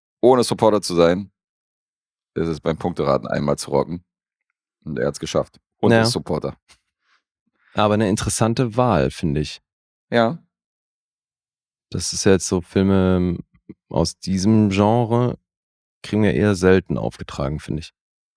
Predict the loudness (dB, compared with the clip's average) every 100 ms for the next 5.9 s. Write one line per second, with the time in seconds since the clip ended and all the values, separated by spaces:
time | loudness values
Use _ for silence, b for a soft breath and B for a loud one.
0 | _ _ _ _ 0 4 4 2 0 0
1 | -4 -4 -8 -8 -6 -6 -6 -6 -10 -10
2 | -4 -2 -2 -8 -6 -4 -4 -6 -8 -8
3 | -8 -10 -4 -2 -2 -4 -2 0 0 0
4 | -6 -2 -4 -2 2 2 2 -2 -4 -12
5 | -12 -12 -12 -12 -12 -12 -14 -18